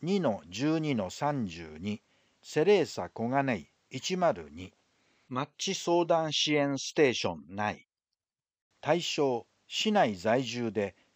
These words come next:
医療的ケアが必要な十八歳未満の方と家族。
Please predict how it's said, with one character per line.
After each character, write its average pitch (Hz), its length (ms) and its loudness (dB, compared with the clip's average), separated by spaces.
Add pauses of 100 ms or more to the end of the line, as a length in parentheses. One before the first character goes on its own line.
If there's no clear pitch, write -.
(140)
医 180 100 -4
療 208 260 6
的 185 320 -2
ケ 170 200 0
ア 123 80 2
が 92 140 -6
必 - 320 -6
要 127 200 4
な 107 200 -2 (240)
十 156 220 0
八 180 140 0
歳 180 340 0
未 170 160 -4
満 110 280 -2
の 85 100 -12
方 123 340 -4
と - 200 -14
家 127 160 -6
族。 - 340 -10